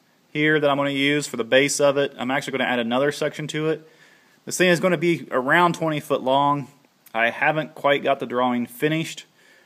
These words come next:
but I thought I'd clean up these frames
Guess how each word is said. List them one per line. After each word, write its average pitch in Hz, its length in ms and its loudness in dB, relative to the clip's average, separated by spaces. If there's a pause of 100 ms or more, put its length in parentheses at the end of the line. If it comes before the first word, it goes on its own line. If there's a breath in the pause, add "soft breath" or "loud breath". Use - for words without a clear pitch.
(320 soft breath)
but 117 120 0
I 120 40 2
thought 139 220 4
I'd 123 200 2
clean 139 240 -2
up 131 140 -2
these 120 180 -6
frames 131 720 -2